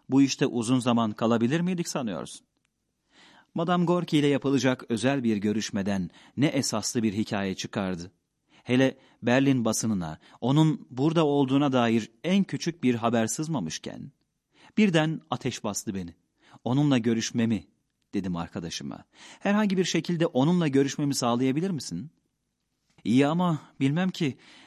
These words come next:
kimliğini gizli tutmakta çok ısrarlı." "Belki şunu yapabilirim. Akşam lobide oturur beklersen, o geldiğinde sana işaret ederim belki." Bu kadarı yeterdi bana.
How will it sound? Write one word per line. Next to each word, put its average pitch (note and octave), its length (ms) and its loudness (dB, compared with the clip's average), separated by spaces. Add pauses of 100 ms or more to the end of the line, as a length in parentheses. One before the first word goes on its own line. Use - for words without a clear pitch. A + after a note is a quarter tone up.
(160)
kimliğini D#3+ 420 2
gizli C#3 240 2
tutmakta C#3+ 440 -2
çok B2+ 240 -2
ısrarlı." F#2+ 480 -4 (720)
"Belki G2+ 320 -8
şunu D3+ 160 -4
yapabilirim. D3+ 540 -4 (400)
Akşam F3 400 -2
lobide D#3+ 320 4
oturur C3+ 520 -4
beklersen, D#3 760 -6 (320)
o D3 140 2
geldiğinde C#3+ 720 2
sana C3+ 280 0
işaret B2+ 380 0
ederim E2 300 -6
belki." B1+ 320 -18 (1040)
Bu A#3 60 -6
kadarı D3 280 0
yeterdi A#2 480 0
bana. A#1+ 260 -12